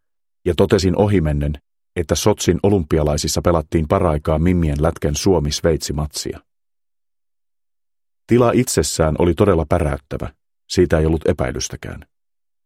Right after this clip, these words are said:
Satavuotiaan talon eteisaula oli kahden kerroksen korkuinen, ja Venlan tiskin takainen seitsemän metrinen seinä oli päällystetty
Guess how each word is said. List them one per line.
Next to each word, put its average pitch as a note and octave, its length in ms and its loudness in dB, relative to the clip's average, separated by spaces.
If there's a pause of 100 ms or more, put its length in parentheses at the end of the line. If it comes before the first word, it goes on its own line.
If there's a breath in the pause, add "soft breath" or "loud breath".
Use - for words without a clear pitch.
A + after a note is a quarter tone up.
(300)
Satavuotiaan F#2 720 2
talon F#2+ 340 2
eteisaula E2+ 720 2
oli E2 160 0
kahden F2 440 0
kerroksen D2+ 460 -2
korkuinen, C#2+ 680 -2 (600)
ja D#2 120 -2
Venlan F#2 340 2
tiskin F2 400 0
takainen D2+ 600 -2 (120)
seitsemän F#2+ 460 0
metrinen D#2 420 -2
seinä D#2+ 420 0 (440)
oli E2 160 0
päällystetty D#2 720 -2